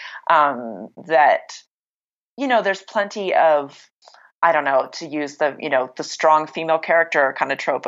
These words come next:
in fairy tales of, like, w-, you know, women and girls that, um,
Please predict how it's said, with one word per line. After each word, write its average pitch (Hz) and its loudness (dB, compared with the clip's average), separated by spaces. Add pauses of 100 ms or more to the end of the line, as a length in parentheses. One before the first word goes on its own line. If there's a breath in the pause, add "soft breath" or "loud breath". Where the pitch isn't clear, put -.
in 147 -4
fairy 240 2
tales 156 2
of, 143 -6
like, 143 -4 (280)
w-, 151 -6
you 147 -4
know, 143 -4
women 147 0
and 147 -6
girls 139 4
that, 139 4
um, 135 2